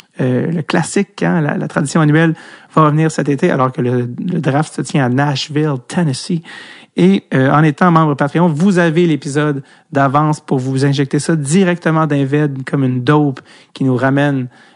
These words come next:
euh, une forme de, de trithérapie, là, de estivale. Donc, euh, c'est la manière. Et non seulement ça, c'est la seule manière de poser vos questions directement à Charles et à Snake. Euh, on fait, euh, le tradi-, traditionnel, euh, post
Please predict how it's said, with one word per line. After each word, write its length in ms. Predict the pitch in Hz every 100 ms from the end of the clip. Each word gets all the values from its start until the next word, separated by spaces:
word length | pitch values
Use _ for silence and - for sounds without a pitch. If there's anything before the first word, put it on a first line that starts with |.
| _ 147
euh, 220 | 127 127
une 100 | 120
forme 340 | - 151 143
de, 140 | 127 117
de 160 | 117
trithérapie, 760 | 113 - 170 160 143 131 - 139
là, 140 | 131
de 320 | 127 127 -
estivale. 540 | 135 - - 147 147 185 - _ - - _ - _ -
Donc, 360 | 147 143 139
euh, 360 | - 131 131 135 -
c'est 240 | - 175
la 80 | 156
manière. 260 | 147 208 180
Et 60 |
non 140 | 165 190
seulement 260 | 180 160
ça, 200 | 160 254 - -
c'est 260 | - - 208
la 120 | 160
seule 180 | - 202
manière 340 | 180 175 185
de 100 | 170
poser 300 | 170 151 156
vos 120 | 165
questions 420 | 139 139 - 165 -
directement 580 | 139 165 170 156 151 156
à 140 | 143
Charles 340 | 135 165 151 147
et 100 | 156
à 80 | 139
Snake. 380 | 123 - 147 131 - - - -
Euh, 60 | 127
on 160 | 120 123
fait, 380 | - 139 139 - - - - 170
euh, 360 | 123 127 139
le 120 | 123
tradi-, 460 | 120 156 147 143 127
traditionnel, 580 | - 143 - 139 147 131
euh, 200 | 131 165
post 400 | - 165 160 -